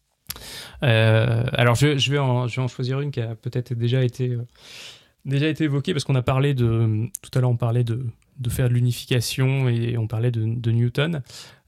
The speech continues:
euh, et du fait que Newton, euh, quand même, a fait un, un tour de force. Et donc, il y a, il y a une citation de Paul Valéry que, que j'aime bien, euh, qui dit, euh, «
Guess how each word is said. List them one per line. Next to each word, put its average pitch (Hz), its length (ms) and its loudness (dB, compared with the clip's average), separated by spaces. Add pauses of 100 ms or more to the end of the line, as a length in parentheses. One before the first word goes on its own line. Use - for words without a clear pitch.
euh, 107 180 2
et 107 80 2
du 107 80 -6
fait - 180 -4
que - 120 -4
Newton, 110 580 -2
euh, 120 200 -6
quand 123 120 -6
même, 123 160 -4
a 127 40 -6
fait - 160 -8
un, 113 200 -4
un 113 60 0
tour 117 140 -2
de 117 80 0
force. 147 360 -4
Et 120 40 0
donc, 117 240 -2
il 120 60 0
y 107 100 0
a, 110 60 -2
il 117 60 -2
y 113 40 0
a 110 40 2
une 107 60 0
citation 131 380 -2
de 110 260 0
Paul 160 200 0
Valéry 127 400 2
que, - 140 -8
que 120 240 -6
j'aime 107 180 -2
bien, 110 140 0 (600)
euh, 104 180 2
qui - 180 -8
dit, 123 260 0
euh, « 110 220 0